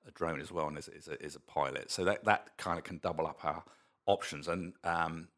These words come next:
you know, the, the drone, uh, coverage and the, the,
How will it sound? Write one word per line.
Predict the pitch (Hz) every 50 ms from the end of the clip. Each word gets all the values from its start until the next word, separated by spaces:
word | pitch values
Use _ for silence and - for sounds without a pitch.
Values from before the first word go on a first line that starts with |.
| _ -
you | 110
know, | 92 71 76 - - - -
the, | - 107 - _ _ _ _ _ _ - - - _ - 117
the | 104 98
drone, | - - 139 139 139 127 120 113 104 98 - - _ _ _ _ _ _ _ _ _ _ _ - - - - - -
uh, | - 98 92 - -
coverage | - - 139 120 92 78 78 78 -
and | 82 87
the, | 90 85 -
the, | - 95 95